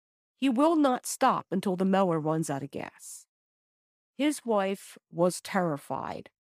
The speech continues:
that he would become dehydrated, he would pass out from heat stroke, or he would get injured from the mower. When his wife tried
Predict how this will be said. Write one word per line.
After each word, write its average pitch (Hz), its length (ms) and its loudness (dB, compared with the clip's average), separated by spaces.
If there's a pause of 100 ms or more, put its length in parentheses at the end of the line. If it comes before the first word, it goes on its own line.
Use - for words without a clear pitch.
(440)
that 143 180 0
he 160 100 -2
would 147 200 -2
become 143 360 -2
dehydrated, 226 1120 -2 (420)
he 175 140 -2
would 151 240 0
pass 156 380 -8
out - 160 -4
from 143 180 -6
heat 247 320 -2
stroke, 247 460 -2 (300)
or 226 120 0
he 285 160 2
would 285 320 0 (100)
get 254 200 4
injured 175 480 2
from 185 240 0
the 190 80 0
mower. 214 480 2 (880)
When 196 140 4
his 185 220 2
wife 202 420 0
tried 208 720 0